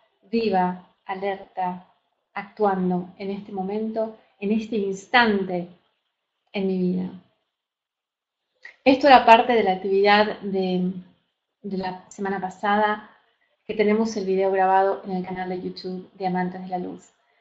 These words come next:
Seguimos con las cartas de Shambhala del Mahacho Han sobre este punto. La actividad de hoy es bien cortita, pero es tan jugosa que me encantó.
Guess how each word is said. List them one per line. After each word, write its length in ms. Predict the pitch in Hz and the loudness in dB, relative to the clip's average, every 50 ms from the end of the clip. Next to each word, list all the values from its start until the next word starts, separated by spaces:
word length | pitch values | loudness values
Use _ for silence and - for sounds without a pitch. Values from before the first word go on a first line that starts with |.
| _ | _
Seguimos 600 | _ - - 269 262 294 359 349 269 202 202 208 | _ -4 -2 0 4 4 4 4 4 2 0 -2
con 180 | - - 202 190 | -4 -8 -8 -8
las 140 | 190 185 - | -8 -10 -6
cartas 300 | - 220 220 - 240 226 | -6 -6 -6 -4 -6 -6
de 60 | 220 | -6
Shambhala 460 | - - 190 185 190 202 208 214 208 | -6 -6 -6 -6 -2 -2 0 0 0
del 120 | 202 185 185 | 0 -2 -2
Mahacho 400 | 185 180 185 196 196 - - - | -4 -4 -6 -8 -10 -12 -14 -8
Han 180 | 202 202 202 202 | -6 -6 -6 -6
sobre 280 | - 208 196 196 202 | -8 -10 -8 -8 -8
este 180 | 208 - 220 196 | -8 -8 -12 -10
punto. 560 | - 214 202 196 196 190 196 185 180 185 - _ _ _ _ _ - _ _ | -6 -6 -6 -4 -6 -4 -4 -4 -4 -6 -10 _ _ _ _ _ -20 _ _
La 120 | - 262 254 | 4 4 4
actividad 480 | 254 254 - 262 254 254 277 320 349 | 4 4 0 0 2 4 6 6 6
de 120 | 359 330 302 | 6 6 6
hoy 200 | 311 320 311 311 | 6 4 4 2
es 40 | - | 2
bien 200 | 311 339 339 339 | 2 2 4 4
cortita, 580 | 320 277 262 262 - 214 208 202 190 180 240 - | 2 2 2 0 -4 -6 -4 -2 -2 -2 -2 -2
pero 160 | 226 233 254 | -2 -2 -2
es 120 | 247 - | -2 0
tan 200 | - 330 359 381 | 0 0 0 0
jugosa 680 | - - 277 254 254 254 277 262 - - 302 294 294 - - | 0 0 0 4 6 4 4 4 0 -2 -2 -2 -2 -6 -8
que 300 | 226 220 214 208 214 - | -2 -2 -2 -2 -2 -4
me 320 | 208 214 214 214 208 220 214 | -4 -4 -2 -2 -2 -4 -4
encantó. 800 | 220 226 220 220 208 196 190 185 185 185 175 170 170 175 - | -4 -4 -4 -4 -6 -4 -6 -6 -4 -4 -4 -4 -6 -8 -14